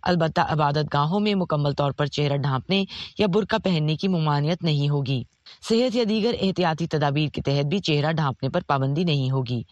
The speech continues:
یعنی کورونا وبا سے بچاؤ کے لیے عوامی مقامات پر شہری بدستور ماسک کا استعمال کر سکیں گے۔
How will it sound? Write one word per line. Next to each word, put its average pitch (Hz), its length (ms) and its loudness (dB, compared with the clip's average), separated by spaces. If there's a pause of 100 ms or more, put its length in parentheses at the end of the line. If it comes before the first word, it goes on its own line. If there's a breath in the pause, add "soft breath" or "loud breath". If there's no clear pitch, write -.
(460 loud breath)
یعنی 156 340 2
کورونا 156 420 0
وبا 143 360 0
سے 160 80 0
بچاؤ 151 320 0
کے 202 160 0
لیے 160 260 0 (300 loud breath)
عوامی 196 400 2
مقامات 165 520 0
پر 175 120 0
شہری 160 320 0
بدستور 156 500 0
ماسک 147 340 0
کا 165 180 -2
استعمال 139 420 -2
کر 139 180 -2
سکیں 123 400 -4
گے۔ 120 140 -2